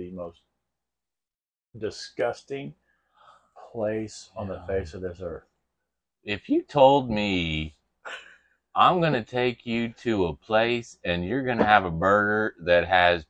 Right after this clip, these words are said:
Speaker 2: painted on stripes to make it, you think it's, ah, maybe those, those are legit. I've heard different things."
Speaker 1: They are le-, no,
Speaker 2: Yeah.
Speaker 1: that's, that ain't, that's not hard.
Speaker 2: You think those are painted on?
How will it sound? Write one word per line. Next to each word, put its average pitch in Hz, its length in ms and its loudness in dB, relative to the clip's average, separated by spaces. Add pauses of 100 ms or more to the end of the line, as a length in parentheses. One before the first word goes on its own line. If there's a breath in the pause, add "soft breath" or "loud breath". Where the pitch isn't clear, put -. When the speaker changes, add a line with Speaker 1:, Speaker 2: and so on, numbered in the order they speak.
(120)
Speaker 2:
painted 120 360 -4
on 107 340 0
stripes - 960 0 (960)
to 95 60 -14
make 98 220 0
it, 95 240 -2
you 95 160 -6
think 107 300 2
it's, - 240 -10
ah, 101 340 8
maybe 104 280 2
those, 101 300 4
those 95 260 -2
are 104 140 -4
legit. 82 520 -4
I've 87 180 2
heard 92 260 -2
different 90 380 -8
things." - 340 -10
Speaker 1:
They 123 200 2
are 151 220 6
le-, 95 240 0
no, 127 320 2
Speaker 2:
Yeah. - 60 -2
Speaker 1:
that's, - 260 4
that 131 320 2
ain't, 226 220 -4
that's 254 280 -4
not 359 180 0
hard. - 360 6 (180)
Speaker 2:
You 98 160 -4
think 101 180 -4
those 95 160 0
are 92 80 -2
painted 87 320 -10
on? 90 240 -14